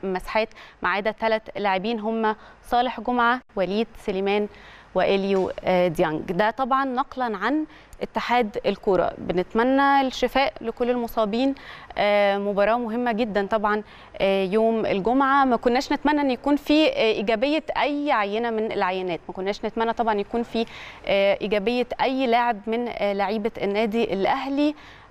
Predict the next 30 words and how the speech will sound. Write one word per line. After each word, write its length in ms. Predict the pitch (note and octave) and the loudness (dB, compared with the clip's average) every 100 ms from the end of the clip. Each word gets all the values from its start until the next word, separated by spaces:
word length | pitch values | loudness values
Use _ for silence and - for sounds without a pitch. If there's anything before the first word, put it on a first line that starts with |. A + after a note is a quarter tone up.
| - | -2
آه، 240 | G3+ G#3 | 2 4
ولكن 400 | G3+ G#3 - C#4+ | 4 2 0 -2
احنا 420 | - - C4 B3+ - - | -2 -2 0 0 0 -2
على 200 | G#3 G#3+ | -2 -2
ثقة 340 | - A3 F#3 - | -4 -4 -8 -14
في 120 | - | -12
فريقنا، 480 | G3+ G3+ A3 A#3 B3+ A3 | -2 0 0 0 -2 -2
على 120 | F#3+ | -2
قدر 220 | A#3+ G3 | -2 -4
كبير 240 | G3 F#3+ A3+ | -4 -2 0
من 120 | G#3+ | 0
الثقة 420 | G3+ - - B3 | 0 -4 -2 0
أنه 120 | G3 | 0
إن 80 | F#3+ | -2
شاء 200 | F#3+ G3 | 0 2
الله، 240 | G3 G#3 A3 - - - | 2 0 -2 -6 -18 -2
آه، 140 | G3 F#3+ | 0 0
مباراة 480 | G3 F#3+ G3+ A3 B3 - - | 0 2 2 2 -2 -12 -12
كبيرة 340 | - F3+ G#3+ G#3+ | -6 -2 0 0
جدًا. 400 | G3 F#3+ A3 C4+ - - - | -2 0 0 0 -6 -20 -2
آه، 220 | G3 G3 F#3+ | 2 4 2
في 200 | - D4 | -2 -2
خبر 240 | E4 E4 | 0 0
تاني 220 | - E4 | 0 -2
الحقيقة، 680 | E4 - A3+ D4 D4+ D#4 D#4 - _ _ _ - - | -2 -4 -4 -2 0 0 -2 -8 _ _ _ -18 -4
هو 340 | B3+ B3 A#3 | 0 2 2
وفاة 320 | A3+ A3+ C4 C4+ - - | 0 -2 -4 -6 -6 -6
مارادونا 580 | G#3+ G#3 G3+ A3 G3 F3+ | -4 -2 -2 -2 -2 -4
الأسطورة 460 | - - A#3 A#3 | -8 -6 0 2
الأرجنتينية، 840 | G#3 G3+ F#3+ G3+ - G3+ G#3+ A#3+ | 2 0 0 -2 0 2 4 2